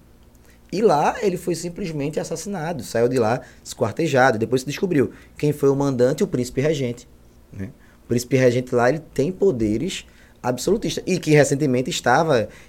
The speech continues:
em algumas conferências políticas com políticos importantes do mundo todo, inclusive com o presidente do nosso país. Estava presente lá com ele. Mohammed bin Salman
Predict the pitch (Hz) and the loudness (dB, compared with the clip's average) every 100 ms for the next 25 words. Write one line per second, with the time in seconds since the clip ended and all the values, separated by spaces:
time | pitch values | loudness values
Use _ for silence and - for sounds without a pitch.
0 | - 120 117 117 - 117 117 107 - - | -10 -4 0 -2 -2 -2 -2 -2 -6 -6
1 | 123 110 127 - 123 104 - - - - | -4 -2 -2 0 2 2 0 -14 -20 -8
2 | 120 117 120 120 - 113 123 113 113 120 | -2 -2 2 2 2 -4 -2 -2 -2 -2
3 | 123 147 147 147 165 165 147 156 190 196 | -2 -2 0 0 0 -2 -2 -4 -2 -2
4 | 170 170 180 180 - 220 147 127 - - | -2 -6 -6 -6 -4 -2 -2 -4 -12 -20
5 | _ _ - 120 156 151 123 110 113 110 | _ _ -4 0 0 4 4 2 0 -2
6 | 110 101 90 113 127 156 131 131 117 107 | -2 -4 0 0 2 0 0 -2 -2 -2
7 | 120 170 | -2 -4